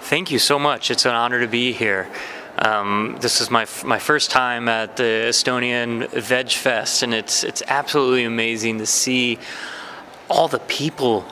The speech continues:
that are here supporting, uh, animal rights and, and all the companies that are advancing,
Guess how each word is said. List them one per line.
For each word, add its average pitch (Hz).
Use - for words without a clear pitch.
that 117
are 107
here 110
supporting, 117
uh, -
animal 107
rights 107
and, 98
and 104
all 113
the 107
companies 123
that 120
are 107
advancing, 110